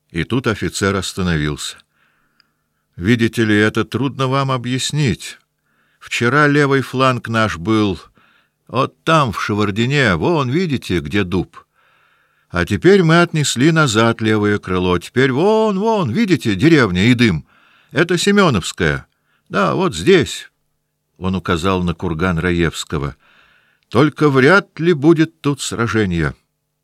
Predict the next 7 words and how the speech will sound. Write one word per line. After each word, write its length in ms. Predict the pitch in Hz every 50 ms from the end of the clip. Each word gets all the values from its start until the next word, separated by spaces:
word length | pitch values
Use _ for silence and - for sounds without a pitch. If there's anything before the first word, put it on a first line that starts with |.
| _ _ _ _ _ _
Что 500 | - - - - - 95 98 101 - - _
он 400 | 107 110 127 123 117 104 92 80
перевёл 600 | - - 98 87 85 90 87 78 85 85 82 76
сюда 380 | - - - 90 78 80 80 78
войска — 500 | 80 80 78 - - - - 92 87 87
это 320 | 87 85 - - 87 85
обман. 480 | 82 73 90 101 123 123 113 90 71